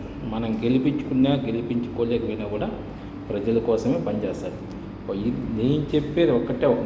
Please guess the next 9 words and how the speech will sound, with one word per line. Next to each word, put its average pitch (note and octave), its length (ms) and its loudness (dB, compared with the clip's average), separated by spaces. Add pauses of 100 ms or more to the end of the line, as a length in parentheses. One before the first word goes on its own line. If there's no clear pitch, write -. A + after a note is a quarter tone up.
మాట A2 200 -2
ఏంటంటేనా, G2 520 -6 (1900)
రాజకీయం A#2+ 680 4
అనేది G#2 380 -2 (720)
గాల్లో A2+ 360 4
దీపం A#2 400 0
లాంటిది. - 420 -4 (1300)
గాలి B2+ 260 6
వచ్చిందా A#2 580 2